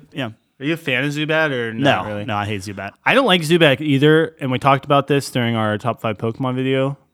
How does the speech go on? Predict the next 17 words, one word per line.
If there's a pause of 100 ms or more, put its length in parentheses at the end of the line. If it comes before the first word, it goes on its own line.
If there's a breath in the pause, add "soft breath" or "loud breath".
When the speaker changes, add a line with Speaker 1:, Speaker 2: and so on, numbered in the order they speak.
(300)
Speaker 2:
Um, (160)
but
I
like
Crobat. (220)
A
Crobat's
pretty
cool. (800)
Speaker 1:
Eh. (580)
Speaker 2:
Golbat
sucks
too,
with
the
big
mouth.